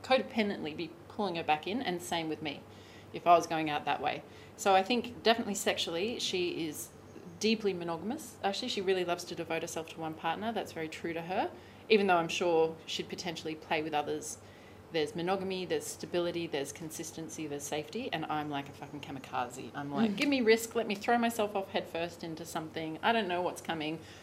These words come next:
Speaker 1: Like, leaving Australia and just being like, "Well, I'm traveling," like, with no
Speaker 2: Yeah,
Speaker 1: plan.
Speaker 2: very free spirit.
Speaker 1: Yeah. Um, so sexually, I'm definitely very kinky, and I'm very bisexual, and I'm very poly.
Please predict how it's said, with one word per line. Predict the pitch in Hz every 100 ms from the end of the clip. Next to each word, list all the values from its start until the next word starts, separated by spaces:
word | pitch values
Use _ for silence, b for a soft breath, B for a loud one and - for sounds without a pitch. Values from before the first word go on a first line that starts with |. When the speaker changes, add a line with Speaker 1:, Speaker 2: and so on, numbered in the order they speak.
| B -
Speaker 1:
Like, | 175 - 202
leaving | 202 175
Australia | 165 - 156 151
and | 143
just | 151 -
being | 147
like, | 139 139
"Well, | 320 381 - -
I'm | 175
traveling," | 156 147 - - -
like, | 151 - B B - 180
with | 165
no | 180
Speaker 2:
Yeah, | 180
Speaker 1:
plan. | - 175 151 143
Speaker 2:
very | 160
free | 180
spirit. | 175 - 185 165
Speaker 1:
Yeah. | 175 165 143 143 B B B B
Um, | 190 175 165 -
so | - 175
sexually, | 185 180 196 165
I'm | 160
definitely | 156 170 -
very | 165 151
kinky, | - - 208 202 180 170
and | 147
I'm | 143 143 139
very | 165 160
bisexual, | 143 143 165 - 160 151
and | 143
I'm | 143
very | 156 147
poly. | 147 - 160 156 147